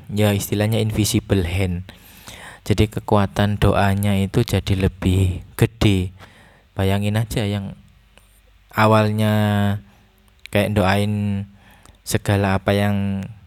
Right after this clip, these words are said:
tak pingin gitu, biasanya kan cuman ke orang tua. Sekarang ada mertua yang doain, jadi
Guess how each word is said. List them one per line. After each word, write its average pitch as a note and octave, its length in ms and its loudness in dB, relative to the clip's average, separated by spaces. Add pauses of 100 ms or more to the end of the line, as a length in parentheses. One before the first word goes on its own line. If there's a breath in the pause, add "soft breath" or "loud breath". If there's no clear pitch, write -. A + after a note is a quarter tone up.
(260)
tak - 160 -4
pingin A2+ 400 0
gitu, G#2+ 480 4
biasanya G#2+ 400 -6
kan B2+ 240 -8
cuman G#2+ 240 -4
ke G2+ 160 -2
orang F#2+ 320 -2
tua. G2 400 0 (400 soft breath)
Sekarang A#2 320 -2
ada A2+ 260 0
mertua F#2+ 600 0
yang F#2+ 160 -2
doain, F#2 480 -2
jadi G#2+ 320 -6